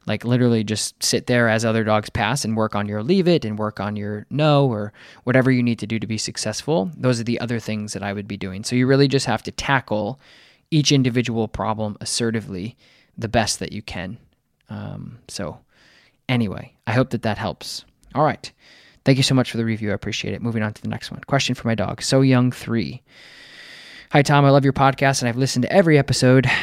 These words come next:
My, for my recent several months, I have a question. My dog is twenty-six pound terrier mix that's three years old, reactive to other dogs. When I adopted her from the shelter in October twenty twenty, she already had the problem.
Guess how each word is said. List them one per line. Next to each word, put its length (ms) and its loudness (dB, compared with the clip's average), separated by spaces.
My, 140 -6
for 220 -4
my 120 0
recent 340 0
several 260 0
months, 300 -2
I 100 -4
have 100 -4
a 60 -6
question. 360 -6
My 120 -6
dog 240 -2
is 80 -6
twenty-six 440 -2
pound 260 -2
terrier 340 -2
mix 340 -8
that's 220 -10
three 160 -2
years 200 -2
old, 260 -12
reactive 420 2
to 140 -2
other 160 0
dogs. 380 -8
When 140 -4
I 60 0
adopted 440 0
her 140 2
from 180 -2
the 60 0
shelter 340 -2
in 80 -4
October 380 -2
twenty 280 0
twenty, 400 -6
she 140 -4
already 220 6
had 180 -2
the 60 -6
problem. 500 -8